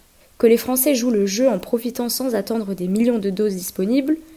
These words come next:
que les préfets comme les autorités sanitaires n'ouvrent pas à la première hausse du taux d'incidence le parapluie de l'absurdistan.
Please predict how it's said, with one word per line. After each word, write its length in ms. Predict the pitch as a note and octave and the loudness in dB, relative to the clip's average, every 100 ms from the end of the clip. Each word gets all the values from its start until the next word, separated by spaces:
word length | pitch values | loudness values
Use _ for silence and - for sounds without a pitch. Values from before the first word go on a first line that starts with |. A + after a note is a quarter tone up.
| _ - | _ 0
que 100 | G#3+ | 2
les 100 | G#3 | 4
préfets 380 | - C4 D4 | 4 4 4
comme 160 | D4 G#3+ | 2 2
les 160 | G3 G3+ | 2 0
autorités 420 | G#3 G#3 G#3 A#3 | 0 0 0 0
sanitaires 640 | A3 F#3+ G3+ G3+ B3+ B3+ | 0 -2 0 2 4 2
n'ouvrent 300 | A#3 G3+ G#3 | -2 -2 -4
pas 180 | G3+ B3 | -2 -2
à 140 | - | 0
la 120 | F#3+ | 0
première 540 | F3+ - C#4 C4+ A#3 - | -2 0 2 4 2 2
hausse 200 | B3 G#3 | 2 2
du 120 | F#3+ | -6
taux 200 | - A3+ | -2 0
d'incidence 760 | G3 F#3 - G#3 A#3 A#3+ - - - - - | 0 -4 -8 -4 -2 -2 -4 -8 -18 -18 -4
le 120 | G#3 | 0
parapluie 540 | G#3 A3+ G#3+ G#3 A#3+ | 2 2 0 -2 -4
de 100 | G3+ | -2
l'absurdistan. 880 | F#3 G3+ G3+ - A3 G3 F#3 - - | 0 0 -2 -4 -4 -6 -10 -10 -12